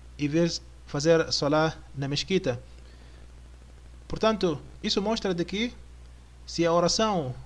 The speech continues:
em congregação não fosse obrigatória,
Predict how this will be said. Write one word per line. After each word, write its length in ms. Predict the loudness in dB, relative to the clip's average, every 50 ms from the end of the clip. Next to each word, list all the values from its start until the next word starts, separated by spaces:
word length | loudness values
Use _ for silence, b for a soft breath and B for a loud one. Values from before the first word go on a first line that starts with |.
| -16 -18 -20 -20 -20 -20 -20 -20 -20 -20 -20 -20 -20 -20 -20 -20 -20 -20 -20 -20 -20 -20 -20 -20 -20 -20 -20 -20 -20 -20 -20 -20 -20 -20 -20 -10 -8
em 100 | -6 0
congregação 720 | 2 2 4 4 4 4 4 4 6 6 6 6 4 0 -4 B B B B B B B -4
não 160 | -4 -4 0
fosse 240 | 0 0 2 2 2
obrigatória, 680 | 2 2 2 2 2 2 4 4 4 4 4 2 2